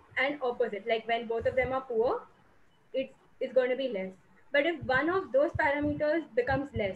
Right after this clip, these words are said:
that is the food is good, but the service is bad, the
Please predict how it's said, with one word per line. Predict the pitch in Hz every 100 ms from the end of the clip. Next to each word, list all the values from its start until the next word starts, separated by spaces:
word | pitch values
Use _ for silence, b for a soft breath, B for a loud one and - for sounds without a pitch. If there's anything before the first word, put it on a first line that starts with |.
| -
that | 226 247
is | 269
the | 277 -
food | 330
is | 339 294 -
good, | 254 - -
but | 254
the | 277
service | 247 247 277
is | 277
bad, | - 202 190 214 - _ _ _ - - _ _ _ _ _
the | 269